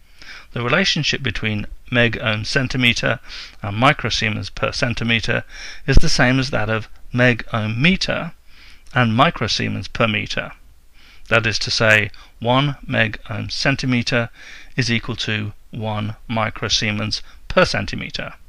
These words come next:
So back to the subject at hand. Why control the resistivity of the cutting water?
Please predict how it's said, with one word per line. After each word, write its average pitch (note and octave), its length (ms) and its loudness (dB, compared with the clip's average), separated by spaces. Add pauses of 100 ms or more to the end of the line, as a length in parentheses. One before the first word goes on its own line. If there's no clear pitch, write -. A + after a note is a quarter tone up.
(1400)
So - 160 4
back C#3 200 6
to - 80 2
the B2 100 4
subject A2+ 500 2
at A#2+ 180 0 (120)
hand. G#2 380 0 (480)
Why B2 260 4
control G2 680 -4 (140)
the G#2+ 80 -6
resistivity A#2 920 -2 (280)
of A2 180 -6
the B2+ 100 -2
cutting B2 340 0
water? D3+ 440 -2